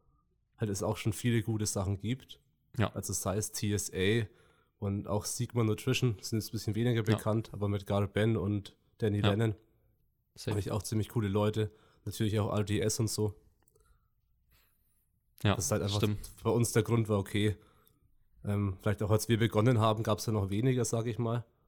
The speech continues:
Speaker 2: Ja.
Speaker 1: Damals. Und wir halt eher gesagt haben, okay, wir haben halt,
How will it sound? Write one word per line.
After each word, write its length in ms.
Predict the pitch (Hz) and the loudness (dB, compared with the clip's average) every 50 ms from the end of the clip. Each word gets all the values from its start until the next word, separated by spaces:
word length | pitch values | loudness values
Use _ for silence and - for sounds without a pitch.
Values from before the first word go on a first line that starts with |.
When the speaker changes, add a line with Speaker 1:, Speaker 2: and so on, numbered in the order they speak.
| _ _ _ _ | _ _ _ _
Speaker 2:
Ja. 120 | - 110 - - - _ _ _ _ _ _ _ _ _ _ _ - | -4 -4 -4 -6 -12 _ _ _ _ _ _ _ _ _ _ _ -2
Speaker 1:
Damals. 540 | 113 107 110 110 113 117 113 - - - - _ _ _ _ _ _ _ _ _ _ _ _ - | 0 0 2 2 2 0 -2 -4 -8 -10 -12 _ _ _ _ _ _ _ _ _ _ _ _ -6
Und 100 | 110 104 | -4 -2
wir 60 | 104 | -2
halt 80 | 95 92 | 0 0
eher 120 | 98 104 | -2 0
gesagt 340 | 101 107 - 110 101 - - | -2 0 0 -2 -2 -2 -2
haben, 100 | 104 104 | -2 -2
okay, 280 | 98 - - 107 110 104 | -2 -2 -2 0 2 2
wir 140 | 104 104 92 | 2 2 2
haben 140 | 98 107 | 2 2
halt, 260 | 98 101 98 - - | 2 2 0 -2 -6